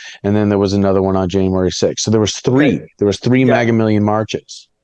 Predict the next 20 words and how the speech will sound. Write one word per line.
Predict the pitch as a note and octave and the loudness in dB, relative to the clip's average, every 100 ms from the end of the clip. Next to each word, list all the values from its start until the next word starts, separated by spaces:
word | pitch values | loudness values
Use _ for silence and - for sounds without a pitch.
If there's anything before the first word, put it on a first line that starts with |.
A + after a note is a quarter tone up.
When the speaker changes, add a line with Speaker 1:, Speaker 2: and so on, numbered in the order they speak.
| _ _ _ - | _ _ _ -2
Speaker 1:
and | B2 | 0
all, | C#3+ D#3 B2+ | 2 4 4
Speaker 2:
And, | C3 | 2
and | A#2+ | 2
Speaker 1:
uh, | |
the, | B2 | 0
the, | A#2 | 2
Speaker 2:
what | D#3+ B2 | 0 0
Speaker 1:
and | A2+ | 0
the | A2 | 0
first | D#3 F3 | 0 0
two | - | 0
were | A#2+ | 0
peaceful. | - G#3+ - - - _ _ _ - | 0 -4 -6 -10 -10 _ _ _ -6
Speaker 2:
What | C#3+ F3+ | 0 2
was | G3 D#3+ | 2 2
the | F3 | 2
intention | D3 - D#3+ D#3+ C#3+ | 0 0 0 0 0
of | B2+ | 2
the, | B2+ | 2